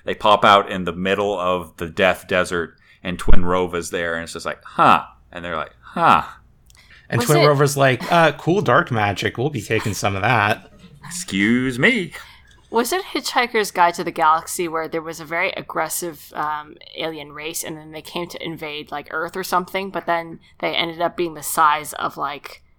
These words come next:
Speaker 3: Pikmin and then a dog ate them?
Speaker 1: Yeah, that, that sounds like Hitchhiker.
Speaker 3: That's great.
Speaker 1: Same, yeah, they got ate by a dog when they came out into the Gerudo <laughs> Desert.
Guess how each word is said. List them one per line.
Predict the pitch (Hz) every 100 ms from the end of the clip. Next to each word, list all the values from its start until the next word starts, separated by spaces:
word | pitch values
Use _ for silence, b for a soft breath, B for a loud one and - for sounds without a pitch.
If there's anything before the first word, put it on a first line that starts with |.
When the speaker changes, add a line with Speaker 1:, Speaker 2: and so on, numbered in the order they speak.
| _
Speaker 3:
Pikmin | - 180 - 185 180 175
and | 160 160
then |
a | 151
dog | 147 147 151 160
ate | - 160 -
them? | 170 180 _
Speaker 1:
Yeah, | 107 101 98
that, | 104 107 -
that | 101 -
sounds | 98 82
like | 82
Hitchhiker. | - 78 78 73 73 73 - _ _ -
Speaker 3:
That's | -
great. | - 147 123 - _ _ _
Speaker 1:
Same, | - 101 87 -
yeah, | 95 85
they | 92
got | 104 95
ate | 92
by | 92 85
a | 80
dog | 87 82 76 76 92
when | 87
they | 85 87
came | - 85
out | 85
into | 85 -
the |
Gerudo | - - - 85 80
<laughs> |
Desert. | 80 78 80 82